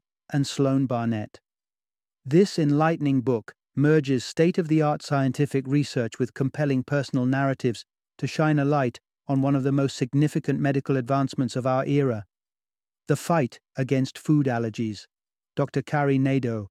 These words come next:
stands at the vanguard of this medical frontier.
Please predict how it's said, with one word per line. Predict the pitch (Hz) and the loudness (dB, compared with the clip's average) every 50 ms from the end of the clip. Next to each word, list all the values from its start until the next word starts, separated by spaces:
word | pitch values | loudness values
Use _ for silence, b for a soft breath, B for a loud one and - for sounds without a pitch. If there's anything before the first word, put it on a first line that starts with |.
| _ _ _ _ _ _ _ | _ _ _ _ _ _ _
stands | - - - 156 143 143 135 139 | -14 -4 0 0 2 2 2 0
at | 143 127 | 0 -2
the | 139 123 | -2 -2
vanguard | 123 143 139 143 143 131 123 117 113 110 107 123 | 0 0 2 2 2 2 2 0 -2 -2 -4 -4
of | 117 | -2
this | 113 135 135 - | -2 -2 -2 0
medical | 135 135 135 127 131 - - 131 120 | 0 0 0 0 0 -2 -2 -4 -4
frontier. | - - 135 123 120 - 127 127 120 117 107 110 | -2 -2 -2 -2 -2 -2 -2 -2 -2 -2 -4 -8